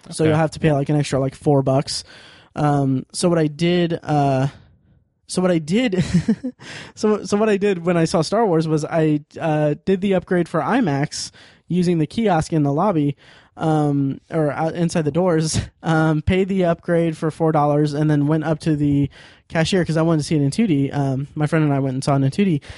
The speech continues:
Speaker 1: and I basically, <laughs> I said, like, "Hey, I got the wrong, the wrong one. Can I get, like, uh, one for the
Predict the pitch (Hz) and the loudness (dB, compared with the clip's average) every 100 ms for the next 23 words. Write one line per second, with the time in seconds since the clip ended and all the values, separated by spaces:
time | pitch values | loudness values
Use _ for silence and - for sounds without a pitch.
0 | - - 165 165 165 165 170 - - - | -20 -8 -2 0 0 0 -2 -4 -2 -2
1 | - - 180 202 175 165 202 208 170 185 | -2 -2 0 2 0 0 2 2 2 0
2 | 165 165 151 - 151 - 160 160 151 151 | 2 2 0 -4 -16 -8 -2 0 2 2
3 | 156 143 147 151 143 156 - 147 143 131 | 0 0 0 0 0 -2 -2 -4 -4 -4
4 | 139 147 151 151 139 135 | -2 0 0 0 0 0